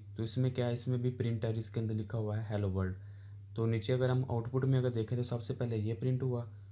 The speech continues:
फिर उसके बाद "हेलो वर्ल्ड" वाला प्रिंट हुआ, और उसके बाद फिर क्या किया? फिर सी ए डबल एल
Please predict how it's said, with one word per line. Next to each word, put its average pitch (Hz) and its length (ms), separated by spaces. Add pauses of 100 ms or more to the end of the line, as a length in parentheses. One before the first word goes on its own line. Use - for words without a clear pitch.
(180)
फिर 131 80
उसके 127 200
बाद 120 240
"हेलो 107 280
वर्ल्ड" 110 220
वाला 123 220
प्रिंट 120 280
हुआ, 117 260 (460)
और 120 140
उसके 127 220
बाद 123 260 (140)
फिर 160 180
क्या 151 120
किया? 127 400 (340)
फिर 151 120
सी 131 420
ए 120 140
डबल 113 320
एल 117 200